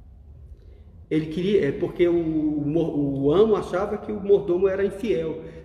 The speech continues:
E, na verdade, quando você vai analisar o, o, a parábola, ele não era, ele não tava dissipando os bens do amo. Ele tava negociando, é uma forma que os arrendatários tinham de pagar, de não dar o calote, aquela coisa toda, ele negociava.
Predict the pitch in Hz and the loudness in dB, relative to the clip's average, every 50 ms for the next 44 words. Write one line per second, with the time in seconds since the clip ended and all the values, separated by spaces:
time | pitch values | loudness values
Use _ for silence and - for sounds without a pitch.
0 | - - - 466 427 370 247 247 233 233 226 175 151 139 165 175 196 196 185 - | -16 -12 -4 -2 0 0 2 0 4 4 4 4 4 0 0 0 0 0 -2 0
1 | - 190 202 196 202 190 - 190 165 156 170 160 165 160 160 160 147 139 120 113 | -2 -2 0 2 0 0 0 0 -2 0 -2 -2 -2 -2 -2 -2 -2 -2 -2 -2
2 | 131 139 147 143 135 135 139 - - 117 135 - - 127 - 143 131 131 151 180 | -2 -2 -2 -2 -2 -4 -6 -8 -6 -6 -6 -6 -6 -4 -4 -4 -2 -2 -2 -2
3 | 233 214 - - - - - - - - 247 269 247 247 277 294 269 220 202 208 | -2 -2 -2 -4 -4 -6 -10 -6 4 6 6 6 6 2 0 0 0 0 0 -2
4 | 220 - 147 - 143 170 214 214 202 233 262 277 247 - - - - 175 170 170 | -2 -4 -6 -6 -6 -4 -4 -4 -4 -4 -4 -4 -4 -4 -8 -6 -2 0 0 0
5 | 156 139 131 143 151 156 151 143 143 131 120 - - - - - - - - - | 0 -2 2 2 2 4 2 0 -2 -2 -2 -4 -8 -10 -12 -16 -18 -18 -20 -20
6 | - - 165 156 - 151 123 139 135 135 135 156 226 - - 285 247 226 226 226 | -12 -8 -8 -6 -4 -4 -4 0 0 0 2 2 0 0 0 0 0 2 2 0
7 | - - 135 120 143 147 151 147 - - 147 160 165 190 196 - - - 208 202 | 0 -2 -4 -6 -4 -4 -4 -6 -4 -2 -2 -2 0 -2 -4 -4 -4 -6 -6 -6
8 | 196 175 - - - - - - 147 131 127 151 147 151 156 151 147 143 143 147 | -6 -6 -10 -12 -16 -18 -12 -8 -6 -2 0 0 0 0 0 -2 -2 -2 -2 -2
9 | 143 - - - - 208 240 247 226 - - - - - - 135 127 156 175 175 | -2 -6 -10 -8 -4 -4 -4 -4 -6 -8 -12 -12 -12 -14 -12 -10 -6 -4 -4 -4
10 | - 214 170 - 123 131 151 170 175 175 147 131 - - 139 127 135 139 135 135 | -2 -4 -4 -4 -2 -2 -2 0 0 -2 -2 -4 -6 -8 -8 -6 -4 -4 -4 -2
11 | 135 139 131 127 131 139 143 143 - 175 185 175 147 156 165 165 147 - 139 - | -4 -4 -4 -4 -2 -2 -2 -2 -2 -2 -2 0 0 0 0 0 -2 -4 -6 -6
12 | 143 139 131 - 156 147 143 139 - - 196 226 214 160 151 170 165 185 196 185 | -4 -6 -4 -4 -4 -2 -2 -2 0 2 2 2 2 0 -4 -6 -4 -2 0 2
13 | 208 214 214 - 226 190 185 190 190 - 135 - - - - | 2 0 0 -2 -2 -2 -2 -2 -4 -4 -6 -8 -8 -12 -14